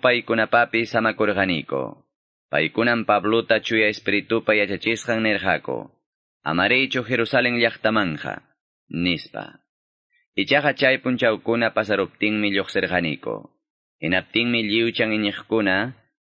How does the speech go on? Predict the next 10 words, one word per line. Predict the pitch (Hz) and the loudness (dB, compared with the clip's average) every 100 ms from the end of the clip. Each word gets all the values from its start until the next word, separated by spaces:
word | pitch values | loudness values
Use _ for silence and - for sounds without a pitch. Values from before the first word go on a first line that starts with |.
| _ | _
warmipas | 78 90 104 135 135 131 - | 0 2 2 0 2 0 0
qharipas | 117 120 - 120 117 | 0 0 0 0 2
warmakunapiwan | 113 110 110 - 107 98 110 113 110 107 | 2 2 0 0 -2 0 0 2 0 0
awiawarqaku | 98 104 98 95 87 101 95 - 78 92 - _ _ - | 0 2 4 2 2 0 0 0 -2 -4 -8 _ _ -2
llaqtapa | 92 - 104 107 110 | -2 2 0 2 0
kantunkama. | 113 110 117 110 92 80 64 53 - _ _ _ _ _ _ - | 0 0 -2 0 0 0 -2 -8 -14 _ _ _ _ _ _ -2
Lamar | 85 110 113 | 0 0 -2
huchapa | 113 143 135 131 | -2 0 2 2
patanpim | 120 110 120 120 110 117 110 | 2 2 2 0 -2 -2 -2
qunqurakuykuspayku | 113 107 107 104 107 101 90 92 - 101 101 87 87 95 110 | -2 0 2 2 0 -2 -2 -6 -2 2 2 0 0 0 -2